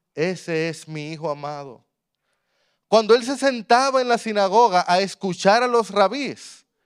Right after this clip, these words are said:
"Ese es mi hijo amado". Y mientras los fariseos lo cuestionaban y los principales lo rechazaban,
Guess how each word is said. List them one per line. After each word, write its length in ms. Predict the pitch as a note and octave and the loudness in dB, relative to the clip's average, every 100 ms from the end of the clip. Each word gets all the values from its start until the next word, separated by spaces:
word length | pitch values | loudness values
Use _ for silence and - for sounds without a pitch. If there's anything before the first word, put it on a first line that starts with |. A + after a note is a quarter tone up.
| _ _ _ _ _ | _ _ _ _ _
"Ese 480 | - D3+ D3+ F3 E3 | -8 -8 -6 -4 -4
es 140 | E3 E3+ | -6 -10
mi 180 | D#3+ | -10
hijo 160 | E3 D#3+ | -6 -4
amado". 520 | E3 E3 F3+ E3+ G#2+ _ _ _ _ _ _ _ _ _ _ _ _ _ _ _ | -4 -6 -6 -8 -12 _ _ _ _ _ _ _ _ _ _ _ _ _ _ _
Y 100 | F3 | -10
mientras 360 | F3+ F#3+ F#3 F#3+ | -6 -2 0 2
los 200 | F#3+ - | 0 0
fariseos 720 | G3 F#3+ F3 - G3+ B3 A#3 | 0 0 -4 -2 0 2 2
lo 140 | A3+ - | -2 -2
cuestionaban 840 | F#3+ - F3 D#3+ F#3+ A3+ A3+ G3+ | -4 -2 -4 0 2 2 0 -2
y 60 | |
los 160 | F#3 E3 | -6 -6
principales 760 | F3+ E3+ E3+ - G3 A3+ G#3+ | -8 -8 -6 0 0 0 -2
lo 100 | G#3+ | -4
rechazaban, 920 | F3 F3+ F3 D3+ G#3 A#3+ A3 D3+ E3 | -4 -4 -6 -6 -4 0 0 -2 -6